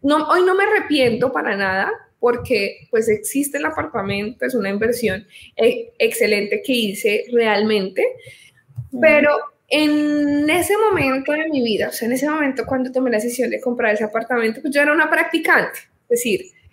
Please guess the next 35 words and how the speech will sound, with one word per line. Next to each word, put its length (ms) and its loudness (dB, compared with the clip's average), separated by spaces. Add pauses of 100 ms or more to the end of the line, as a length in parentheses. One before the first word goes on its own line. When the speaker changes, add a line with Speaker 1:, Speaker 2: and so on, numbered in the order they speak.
(240)
Speaker 1:
todos 360 6
sabemos, 480 2
y 60 2
esto 140 0
es 100 -2
un 100 -2
tema 400 0
que 60 -2
seguramente 480 0
lo 80 2
vamos 160 -2
a 60 -2
hablar 140 0
ahorita, 200 -4
todos 160 2
sabemos 300 0
que 100 -6
una 200 0
cuota 580 2 (540)
de 240 4
un 200 4
mensual 380 2
de 60 2
un 60 2
apartamento, 800 0
pues, 360 2 (920)
eh, 200 6
definitivamente 880 4
no 80 2
es 80 0
el 80 2
salario 380 0
de 60 2
un 80 0
practicante. 680 0